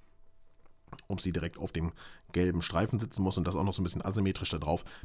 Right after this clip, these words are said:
bin ich auch ein kleines bisschen unsicher. Ähm, gleichzeitig ist das von der grafischen Wirkung ganz schön, weil es das Bild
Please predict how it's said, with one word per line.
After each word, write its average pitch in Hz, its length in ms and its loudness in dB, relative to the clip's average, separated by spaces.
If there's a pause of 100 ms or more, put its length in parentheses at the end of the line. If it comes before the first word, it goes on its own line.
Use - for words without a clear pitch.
(100)
bin 90 80 2
ich 95 140 2
auch 110 100 2
ein 92 60 2
kleines 90 240 0
bisschen 95 180 0
unsicher. 98 560 0 (640)
Ähm, 90 320 4 (220)
gleichzeitig 87 580 2
ist - 180 -2
das 92 120 2
von 104 160 2
der 85 100 4
grafischen 90 560 4
Wirkung 101 240 2
ganz 87 200 2
schön, 123 380 8
weil 92 120 2
es 98 80 0
das 87 240 -2
Bild 104 320 4